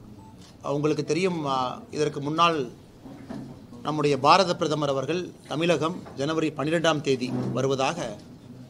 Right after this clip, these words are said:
மாநில அரசு அறிவித்திருந்தார்கள். விருதுநகர் மாவட்டத்திற்கு வந்து மருத்துவக் கல்லூரியை துவக்கி தமிழகத்திற்கு ஆயிரத்தி அறுநூத்தி ஐம்பது புதிதாக மருத்துவ சீட்டுகள் கொடுப்பதற்காக அந்த நிகழ்ச்சி அமைந்திருந்தது.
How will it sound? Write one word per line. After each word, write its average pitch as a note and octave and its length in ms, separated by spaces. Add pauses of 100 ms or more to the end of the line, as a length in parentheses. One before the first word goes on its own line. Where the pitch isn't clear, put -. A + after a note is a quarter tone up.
(640)
மாநில E3 380
அரசு C#3 240
அறிவித்திருந்தார்கள். C3 800 (1200)
விருதுநகர் D#3+ 460
மாவட்டத்திற்கு C#3+ 600
வந்து C3 260
மருத்துவக் D3+ 460
கல்லூரியை C3 480
துவக்கி C3+ 400 (880)
தமிழகத்திற்கு D#3+ 680 (140)
ஆயிரத்தி E3+ 500
அறுநூத்தி C#3+ 420
ஐம்பது C3+ 440
புதிதாக D#3+ 640 (460)
மருத்துவ D3 500 (300)
சீட்டுகள் E3 640
கொடுப்பதற்காக C3+ 580
அந்த C#3+ 100
நிகழ்ச்சி B2+ 340
அமைந்திருந்தது. A#2 540